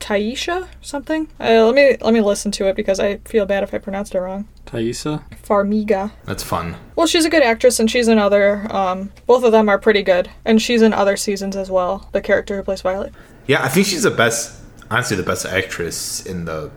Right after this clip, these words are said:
Speaker 3: uh, well, no, I mean, Jessica Lange's really good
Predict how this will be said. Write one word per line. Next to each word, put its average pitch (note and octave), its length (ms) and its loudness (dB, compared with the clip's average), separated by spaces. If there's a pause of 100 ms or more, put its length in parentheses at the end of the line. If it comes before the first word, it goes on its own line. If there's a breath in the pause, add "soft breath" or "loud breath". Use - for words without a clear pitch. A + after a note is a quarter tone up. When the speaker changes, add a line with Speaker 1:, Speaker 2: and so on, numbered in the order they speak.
(180)
Speaker 3:
uh, D#2+ 280 -10 (500 loud breath)
well, F3 380 4
no, G#2+ 400 0
I C#3+ 80 2
mean, C#3 180 2
Jessica D#3 360 2
Lange's G2+ 420 0
really F#2+ 260 2
good F2+ 460 2